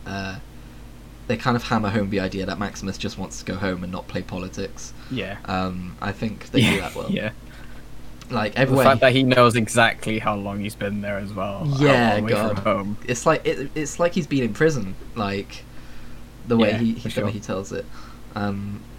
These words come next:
Speaker 1: even though, like, you get the impression that obviously he's one of a, you know, um, more higher up,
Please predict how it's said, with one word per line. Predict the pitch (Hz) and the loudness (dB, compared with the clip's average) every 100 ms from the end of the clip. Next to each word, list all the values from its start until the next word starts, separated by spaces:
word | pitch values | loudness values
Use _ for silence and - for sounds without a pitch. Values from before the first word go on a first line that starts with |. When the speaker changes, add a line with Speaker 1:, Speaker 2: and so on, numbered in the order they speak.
| - | -6
Speaker 1:
even | 131 143 | -2 2
though, | 147 135 | 4 4
like, | 117 98 | 4 4
you | 113 | 2
get | 120 - | 2 2
the | |
impression | 113 110 127 117 113 | 0 0 -2 -2 -2
that | 107 | -2
obviously | 113 113 - 104 | 0 0 -2 -2
he's | 113 113 | -2 -2
one | 113 107 107 | -2 0 0
of | 107 110 | 0 -2
a, | 101 98 - - - | -4 -6 -12 -12 -2
you | 117 | 0
know, | 92 95 101 - - - - - | 0 -4 -8 -12 -14 -16 -18 -10
um, | - 202 98 95 - - - 117 | -2 0 0 -4 -8 -12 -12 -4
more | 117 107 101 | 0 2 2
higher | 113 107 101 | 2 2 2
up, | - | 0